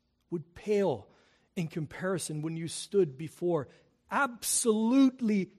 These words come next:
terrible holiness.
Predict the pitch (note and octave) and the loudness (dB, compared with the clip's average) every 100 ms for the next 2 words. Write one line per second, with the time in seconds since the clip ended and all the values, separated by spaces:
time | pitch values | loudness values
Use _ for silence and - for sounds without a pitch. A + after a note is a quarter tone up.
0 | _ - - - D4 D4 D4 B3 D#3+ D#3 | _ -12 -10 -2 6 10 12 12 8 4
1 | A#2 - - _ _ _ _ - G3 F3 | 2 -2 -16 _ _ _ _ -2 2 2
2 | C3+ G2 - - - | 0 -4 -14 -20 -20